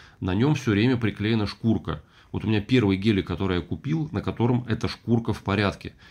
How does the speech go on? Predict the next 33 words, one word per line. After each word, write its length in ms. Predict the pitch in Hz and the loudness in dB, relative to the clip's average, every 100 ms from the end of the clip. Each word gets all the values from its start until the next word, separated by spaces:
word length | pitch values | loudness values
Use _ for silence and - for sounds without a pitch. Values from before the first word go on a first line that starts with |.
| - - - | -20 -20 -16
Э, 460 | - 85 82 85 92 | -8 -6 -4 -4 -6
все 220 | - 127 | 0 2
остальные 460 | 110 117 123 123 107 | 2 4 6 6 4
были 240 | 107 98 | 2 2
либо 240 | 98 104 101 | 2 0 0
без 300 | 95 101 90 | 0 -2 0
неё, 340 | 95 101 143 | 0 0 0
либо 260 | 131 104 101 | 0 0 0
она 160 | 101 | -2
была 220 | 92 98 90 | -2 -2 -2
ободранная, 580 | 98 131 127 117 98 - | 0 -2 0 -2 -2 -2
но 180 | 107 107 | -2 -2
я 200 | 104 120 | 2 4
не 140 | 123 | 4
смог 340 | - 139 123 - | 2 -2 -2 -4
купить, 420 | 127 151 165 - - - - | -6 -4 -6 -10 -20 -20 -10
э, 400 | 101 92 90 90 | -6 -4 -4 -4
где-либо 520 | 87 104 117 127 123 110 | -2 4 4 4 4 2
эту 140 | 104 | 0
шкурку. 460 | - 123 107 - - | -4 2 2 0 -6
Просто, 340 | 101 95 98 | -4 -4 -4
может 220 | 101 95 | -4 -4
быть, 120 | 101 | -4
я 80 | 101 | -4
неправильно 840 | 104 104 110 101 90 87 - - 85 | -4 -2 0 0 0 -2 -6 -8 -12
какой-то 300 | - - - | -12 -10 -4
запрос 400 | 95 98 151 160 | -2 0 0 0
сделал, 540 | 113 104 104 95 90 90 | 0 0 2 2 0 -2
э, 200 | 90 90 | -4 -4
в 40 | |
Яндексе, 480 | 95 127 117 - 92 | -2 -2 -2 -6 -6
в 60 | 92 | -2
Гугле. 380 | 117 120 92 | -2 0 -2